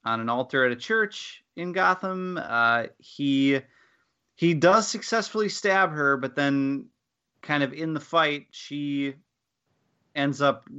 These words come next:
getting up, throwing the knife at him,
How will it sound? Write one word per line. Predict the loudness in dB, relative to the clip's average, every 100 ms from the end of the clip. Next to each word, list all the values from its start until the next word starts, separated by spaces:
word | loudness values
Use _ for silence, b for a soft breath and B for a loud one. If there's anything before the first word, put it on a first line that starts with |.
| -16 -16 -4
getting | 0 2 4
up, | 4 0 -6
throwing | -2 0 0
the | 0
knife | 0 0 -2 -6 _ -12
at | -6 -6
him, | -6 -8 -8 -10